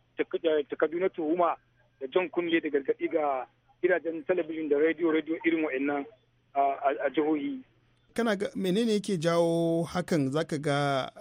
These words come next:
Speaker 2: za ka gwamnatin da take jiha take hana kamar 'yan adawa su samu damar tallata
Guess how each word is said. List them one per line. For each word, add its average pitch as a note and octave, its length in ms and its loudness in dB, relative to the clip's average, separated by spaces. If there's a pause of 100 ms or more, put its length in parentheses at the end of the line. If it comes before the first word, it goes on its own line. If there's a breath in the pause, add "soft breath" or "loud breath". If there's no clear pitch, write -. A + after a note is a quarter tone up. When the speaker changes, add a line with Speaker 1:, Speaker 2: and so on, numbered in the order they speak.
(160)
Speaker 2:
za D3 220 0
ka D3 40 2
gwamnatin D3+ 480 2
da B2 80 -4
take C#3 360 -2
jiha C#3+ 320 0
take A#2+ 640 -6 (180)
hana C#3 600 -4
kamar B2 240 -4
'yan C#3 200 -4
adawa B2+ 340 0
su - 140 -8
samu A#2+ 220 -4
damar C3 640 2
tallata A#2+ 600 -2